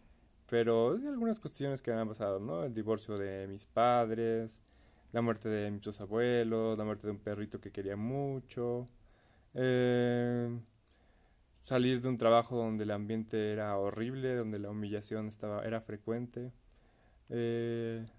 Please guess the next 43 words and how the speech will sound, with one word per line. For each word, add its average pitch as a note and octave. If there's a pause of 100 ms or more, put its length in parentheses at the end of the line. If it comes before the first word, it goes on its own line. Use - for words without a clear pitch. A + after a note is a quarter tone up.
(240)
no G3
sé, A#3
al-, B3
algunas D3+
cosillas A2
que, A2+ (120)
que A2
nos A2
han A2+
pasado B2
y C3+
que C3+
hemos C#3
vivido A2+
juntos, A2
¿no? A#2+
Que A#2+
ha -
sido A2
lo G2+
más, G#2+ (680)
lo A2+
más A2+
bonito. A2+
Entonces, D#3+
pues D3
yo D#3
creo F#3+
que E3
voy D#3+
a -
hablar D#3+
un D#3
poco D3+
de G#2+
todas C3
ellas D#3+
porque A2 (140)
no A#2+
me D3+
decido A#2
por A2
una. A2+